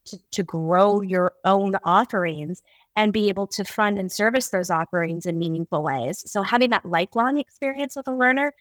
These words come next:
that's exactly what you're doing is, is creating the opportunity to do that. And I think some of the, like I said, the most progressive and innovative opportunity, uh, in, in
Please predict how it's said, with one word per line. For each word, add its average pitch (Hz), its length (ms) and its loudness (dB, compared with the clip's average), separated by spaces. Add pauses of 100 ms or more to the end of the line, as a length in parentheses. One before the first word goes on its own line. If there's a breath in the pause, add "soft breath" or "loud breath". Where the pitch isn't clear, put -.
(280 soft breath)
that's 226 180 4
exactly 202 640 0
what 208 240 0
you're 220 180 0
doing 208 320 0
is, 180 220 -6
is 196 120 -8
creating 220 340 0
the 190 80 0
opportunity 185 600 0
to 170 100 -2
do 170 220 -4
that. 254 260 4 (600)
And 214 120 4
I 220 60 4
think 240 200 -2
some 226 200 0
of 214 60 2
the, 214 60 2
like 180 140 -2
I - 20 -4
said, 196 160 -2
the 196 80 0
most 202 240 0
progressive 190 480 0
and 185 180 -4
innovative 180 440 0
opportunity, 175 540 -2 (120)
uh, 175 80 0 (360)
in, 233 100 6
in 220 280 0